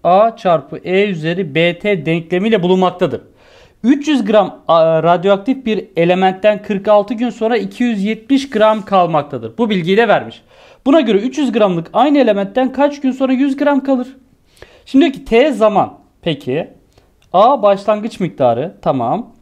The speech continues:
B de sabit gerçel sayı. Log üç bilmem ne sıfır virgül dört yüz yetmiş yedi olduğuna göre yüz gram, e, kaç gün sonra yüz gram kalır bunu bulalım. Diyorum ki bir dakika şu sabit sayıyı bulmalıyım. Bunun için şu bilgi verilmiş. Hemen yerine yazıyorum.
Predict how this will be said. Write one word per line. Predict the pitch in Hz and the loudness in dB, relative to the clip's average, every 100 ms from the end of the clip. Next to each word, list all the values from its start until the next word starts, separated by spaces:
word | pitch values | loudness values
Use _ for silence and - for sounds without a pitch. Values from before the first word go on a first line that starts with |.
| _ _ - | _ _ -4
B | 175 277 | 0 0
de | 277 | 0
sabit | 285 - 220 214 208 285 - - | -4 2 4 4 2 -6 -10 0
gerçel | 208 196 - 220 | 2 2 2 0
sayı. | 220 - 151 107 - _ _ _ _ - | 2 -2 -4 -4 -12 _ _ _ _ -2
Log | 214 269 269 | 2 2 0
üç | - 254 262 - | -2 -2 -2 -4
bilmem | 247 240 226 | 2 2 2
ne | 226 233 - | 2 0 -2
sıfır | - 254 247 | -4 -2 -2
virgül | 214 214 190 | -2 -4 0
dört | 214 240 | 0 0
yüz | 220 180 | -4 -6
yetmiş | 214 220 233 220 | -6 -6 -4 -2
yedi | 175 220 247 - _ _ - | 0 -2 -4 -12 _ _ 0
olduğuna | 247 208 202 | 2 2 -2
göre | 180 180 | 0 0
yüz | 233 196 233 226 | 0 0 -2 -2
gram, | 202 190 202 - _ _ | 0 0 0 -6 _ _
e, | 165 165 165 165 | -6 -2 -2 0
kaç | 254 269 | -2 -2
gün | 220 | -8
sonra | 196 196 | -6 -4
yüz | 202 202 | -4 -2
gram | 180 185 | 0 0
kalır | - 196 208 | 0 -4 -4
bunu | 170 180 | -4 -4
bulalım. | 127 113 120 - _ _ - | -4 -6 -10 -20 _ _ -2
Diyorum | 339 277 | -2 -2
ki | 185 | -4
bir | 226 | -2
dakika | 269 196 | 0 -2
şu | 190 | -8
sabit | 269 - 190 202 269 | -8 0 0 0 -2
sayıyı | 214 214 214 | -2 -2 -2
bulmalıyım. | 190 147 190 190 | -2 -2 -4 -2
Bunun | 226 | 2
için | 269 269 | 2 2
şu | 269 226 | -2 -2
bilgi | 208 190 | -4 -2
verilmiş. | 208 151 117 - | -2 -2 -4 -4
Hemen | 240 285 | 0 0
yerine | 247 220 220 | 0 0 0
yazıyorum. | 196 160 156 | -2 -2 -4